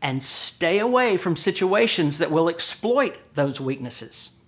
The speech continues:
A recurring temptation in my life has been the improper use of my big mouth,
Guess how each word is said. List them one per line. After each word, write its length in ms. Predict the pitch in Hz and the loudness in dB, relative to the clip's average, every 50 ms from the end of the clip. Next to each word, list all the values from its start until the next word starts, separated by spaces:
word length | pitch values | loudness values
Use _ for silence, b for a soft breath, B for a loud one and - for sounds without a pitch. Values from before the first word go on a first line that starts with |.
| _ _ _ _ _ _ _ _ _ _ B B B B B B B B B | _ _ _ _ _ _ _ _ _ _ B B B B B B B B B
A 60 | 180 | 4
recurring 500 | 165 175 170 170 175 240 269 285 247 185 | 6 6 4 4 6 6 6 6 6 4
temptation 560 | - 208 185 - - 190 185 175 - 190 156 | 2 0 0 2 2 2 4 4 4 2 2
in 100 | 139 139 | 2 2
my 220 | 131 135 165 226 262 | 2 4 4 4 4
life 460 | 220 135 117 117 131 139 - - - _ - | 4 2 0 0 -2 -6 -8 -14 -20 _ -6
has 200 | - 160 160 143 | -2 -2 -2 2
been 200 | 143 175 170 160 | 2 2 2 2
the 160 | 147 147 147 | 2 0 0
improper 480 | 165 170 151 - 214 202 226 226 233 220 | 0 0 2 4 4 4 6 6 4 2
use 420 | 180 160 165 170 165 - - - | 2 4 4 2 2 2 -2 -4
of 140 | - 139 127 | -6 -6 -4
my 160 | 139 123 113 | -4 -4 -4
big 480 | 120 113 120 143 156 156 156 143 139 - | -6 -6 -2 0 2 2 2 0 -4 -10
mouth, 580 | - 143 135 135 127 127 127 131 - - - | -8 -6 -4 -4 -4 -4 -6 -8 -12 -14 -18